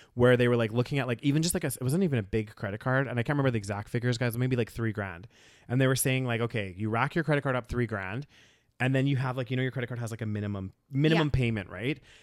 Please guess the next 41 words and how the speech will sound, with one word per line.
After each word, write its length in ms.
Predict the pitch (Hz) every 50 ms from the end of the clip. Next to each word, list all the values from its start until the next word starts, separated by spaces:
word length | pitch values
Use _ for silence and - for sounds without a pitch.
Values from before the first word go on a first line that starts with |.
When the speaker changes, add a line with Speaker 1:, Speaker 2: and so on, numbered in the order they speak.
| - _ _ _
Speaker 1:
And 160 | - 135 143
they 120 | 139 139 131
worked 360 | 120 123 139 160 170 - -
out 220 | 135 123 123 -
if 80 | 127 117
they 100 | - 127
just 300 | 120 113 151 175 - -
paid 220 | - 143 135 127
the 80 | 127 123
minimum 260 | 120 117 120 123 120
payment, 420 | - 117 110 104 98 101 107 117 - _
even 300 | 156 180 196 185 220 208
if 80 | 196
they 100 | - 175
put 220 | 160 - 170 139 131
nothing 300 | 131 139 139 - 156 139
else 180 | 127 135 -
on 80 | 143 123
their 100 | 120 117
credit 280 | - - 107 107 117 -
card, 180 | - 160 185
like, 140 | 170 139 120
just 200 | 113 120 117 - _
to 80 | 131 120
pay 140 | 123 117
it 60 | 107 101
off, 320 | 98 113 160 214 - - _ _ _ _ _ _ _ - _
they 80 | 127
did 100 | 127 135
the 80 | 131 127
minimum 240 | 123 120 123 127 127
payment, 320 | 127 120 107 107 127 131
it 60 | 123
would 100 | 117 117
take, 160 | - 123 113 -
like, 140 | 117 101 - _ - -
I 60 | 107
don't 100 | 104 104
know, 160 | 101 98 107 - _ _ _ _ _ _ _ -
ten 380 | - - 165 175 180 190 202
years 920 | 196 156 131 127 127 143 143 156 180 175 160 139 123 117 123 120 - -